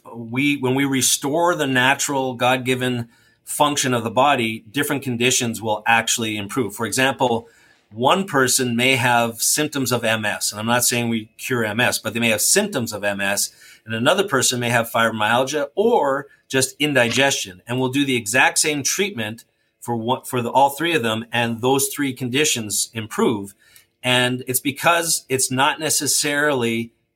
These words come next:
uh, the same thing for each condition. We, we don't treat M S patients the same way with every M S patient. There are a few things that are guaranteed, you know, like low vitamin D. We almost always see that in ninety percent of the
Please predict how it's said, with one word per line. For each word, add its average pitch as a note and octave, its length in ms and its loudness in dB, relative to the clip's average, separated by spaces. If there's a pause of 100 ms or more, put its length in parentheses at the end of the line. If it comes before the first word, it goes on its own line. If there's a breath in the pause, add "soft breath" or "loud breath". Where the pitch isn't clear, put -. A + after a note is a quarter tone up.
(120)
uh, A2 320 -6
the A#2 120 -2
same C#3+ 400 2
thing C3+ 220 -2
for C3 120 -4
each A2+ 160 -2
condition. G#2+ 380 -4
We, D#3 220 -2
we D#3+ 140 -4
don't D#3+ 320 0
treat - 360 -4 (340)
M C3+ 160 2
S C3+ 160 4
patients A#2 360 -2
the G#2 100 -10
same A#2+ 380 -2
way G#2 500 0 (440 soft breath)
with A2+ 320 -2
every B2+ 260 2
M A#2 140 2
S B2+ 160 2
patient. G2 320 -4
There A2+ 120 -2
are G#2+ 60 2
a G#2+ 60 -4
few G3 240 -4
things C3 300 0
that A2+ 120 0
are G#2+ 140 -2
guaranteed, A#2 920 0
you A2+ 80 -8
know, F2+ 240 -10
like A2 220 -4
low B2 260 2
vitamin A#2+ 320 2
D. A2 320 0
We A#2+ 100 2
almost A2+ 260 2
always A#2 300 2
see G#2+ 140 -2
that F#2+ 180 -6
in G2 120 -10
ninety G#2 400 -6 (320 soft breath)
percent A2+ 340 0
of G2+ 140 -2
the G2 280 -6